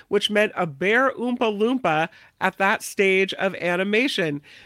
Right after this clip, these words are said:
<laughs> He King says, "It's one of the most disturbing things I've ever <laughs> seen in my life.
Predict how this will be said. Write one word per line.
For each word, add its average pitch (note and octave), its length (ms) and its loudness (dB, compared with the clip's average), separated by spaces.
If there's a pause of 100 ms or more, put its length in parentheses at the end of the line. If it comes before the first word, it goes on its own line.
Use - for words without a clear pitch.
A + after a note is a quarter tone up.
(300)
<laughs> - 220 -4
He A#3 220 -4 (220)
King B3 240 0
says, G3+ 280 0
"It's G#3 180 -8
one G#3+ 120 0
of B3 120 0
the A3+ 60 -2
most G3 300 -2
disturbing G3 600 -2
things F3+ 320 -4
I've F3 100 -2
ever F3 240 -4
<laughs> - 140 -10
seen G#3+ 280 2
in A3+ 260 2
my A3+ 220 4
life. F#3+ 600 0